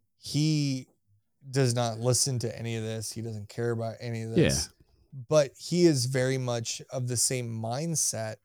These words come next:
Speaker 1: of
Speaker 2: You weren't advertising for me while you were at S E A, you terrible
Speaker 1: I
Speaker 2: person.
Speaker 1: tried.
Speaker 2: I'm kidding.
Speaker 1: Dude,
Speaker 2: <laughs>
Speaker 1: I
Speaker 2: I'm
Speaker 1: had
Speaker 2: joking.
Speaker 1: a,
Speaker 2: I should
Speaker 1: I
Speaker 2: have sent you a
Speaker 1: literally
Speaker 2: bunch of
Speaker 1: had a
Speaker 2: stickers.
Speaker 1: "Don't give up the ship" flag
Speaker 2: Yeah.
Speaker 1: in my barracks room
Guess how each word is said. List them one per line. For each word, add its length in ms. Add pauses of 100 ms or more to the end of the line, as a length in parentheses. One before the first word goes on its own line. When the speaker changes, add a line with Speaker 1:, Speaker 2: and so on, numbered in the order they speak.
(140)
Speaker 1:
of 280
Speaker 2:
You 120
weren't 280
advertising 640
for 140
me 160
while 160
you 140
were 100
at 60
S 200
E 80
A, 280 (120)
you 180 (120)
terrible 420
Speaker 1:
I 80
Speaker 2:
person. 220
Speaker 1:
tried. 260
Speaker 2:
I'm 140
kidding. 280 (100)
Speaker 1:
Dude, 160
Speaker 2:
<laughs> 0
Speaker 1:
I 200
Speaker 2:
I'm 60
Speaker 1:
had 260
Speaker 2:
joking. 640 (260)
Speaker 1:
a, 40 (280)
Speaker 2:
I 40
should 140
Speaker 1:
I 20
Speaker 2:
have 80
sent 240
you 60
a 20
Speaker 1:
literally 100
Speaker 2:
bunch 100
of 40
Speaker 1:
had 80
a 60
Speaker 2:
stickers. 220
Speaker 1:
"Don't 220
give 160
up 160
the 100
ship" 380
flag 680 (220)
Speaker 2:
Yeah. 440 (200)
Speaker 1:
in 180
my 200
barracks 420
room 300